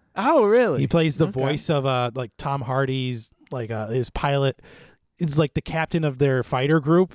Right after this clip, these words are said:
Speaker 2: and his character is, you don't actually see him on screen, but he's killed very early in the film.
Speaker 1: Okay, so he's part of that Nolan. If there's a Nolan film, it's always gonna have Michael Caine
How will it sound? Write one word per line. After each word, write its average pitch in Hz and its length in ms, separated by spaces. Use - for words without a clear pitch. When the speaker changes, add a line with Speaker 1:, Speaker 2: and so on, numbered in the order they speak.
Speaker 2:
and 127 320
his 123 160
character 190 560
is, 127 340
you 160 140
don't 208 200
actually 175 300
see 165 220
him 135 100
on 120 140
screen, 160 380
but 123 120
he's 131 200
killed 127 440
very 151 400
early 131 340
in 113 100
the 98 60
film. 107 320
Speaker 1:
Okay, 123 480
so 139 240
he's 120 180
part 120 220
of 110 80
that 113 160
Nolan. 113 500
If 151 160
there's 127 240
a 123 60
Nolan 139 400
film, 135 420
it's 139 180
always 127 300
gonna 123 220
have 110 340
Michael 131 340
Caine 120 440